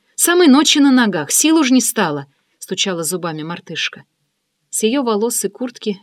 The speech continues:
ручьями стекала вода на половик. Девчонка дрожала от холода и выглядела усталой. «Клиентов не зацепила», — съязвил конюх. «Не до них сегодня», — нахмурилась она. «Ну ладно,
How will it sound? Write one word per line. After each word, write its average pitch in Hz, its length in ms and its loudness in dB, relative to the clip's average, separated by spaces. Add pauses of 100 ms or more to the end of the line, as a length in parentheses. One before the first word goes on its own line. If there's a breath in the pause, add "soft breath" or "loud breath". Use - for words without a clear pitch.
ручьями 233 440 -4
стекала 180 460 -10
вода 156 300 -6
на 156 100 -14
половик. 143 600 -12 (400 loud breath)
Девчонка 277 420 0
дрожала 247 440 2
от 214 100 -6
холода 262 420 -2
и 165 60 -4
выглядела 190 480 -2
усталой. 143 680 -8 (640)
«Клиентов 196 580 -2
не 185 120 -2
зацепила», — 160 720 -6 (320)
съязвил 151 500 -8
конюх. 143 480 -12 (1000 soft breath)
«Не 262 140 8
до 247 140 4
них 220 220 0
сегодня», — 185 580 0 (220 loud breath)
нахмурилась 170 640 -8
она. 160 340 -10 (280)
«Ну 170 200 -10
ладно, 180 420 -8